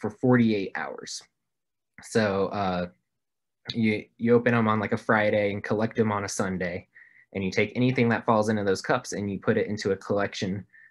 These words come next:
cup. Uh, that's what's happening right here. And then you have your sample. And then you go back to the lab and you identify anything that fell in there.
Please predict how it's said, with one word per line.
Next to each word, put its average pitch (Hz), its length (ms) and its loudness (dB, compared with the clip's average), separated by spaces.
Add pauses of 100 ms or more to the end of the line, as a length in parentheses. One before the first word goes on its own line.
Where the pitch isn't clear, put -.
(140)
cup. - 400 -2
Uh, 98 400 0 (260)
that's - 320 -4
what's 95 240 0
happening 101 420 -2
right 95 220 -4
here. 120 380 0 (640)
And 104 240 0
then 107 120 2
you 113 80 4
have 120 100 2
your 139 100 4
sample. - 460 -2
And 107 80 -4
then 107 100 -2
you 107 100 -2
go 107 220 2
back 107 240 -2
to - 80 -8
the 120 60 0
lab 98 420 0 (840)
and 120 120 2
you 107 100 2
identify 107 720 2 (460)
anything 123 360 2
that 110 160 0
fell 101 220 2
in 95 120 -2
there. 80 240 -4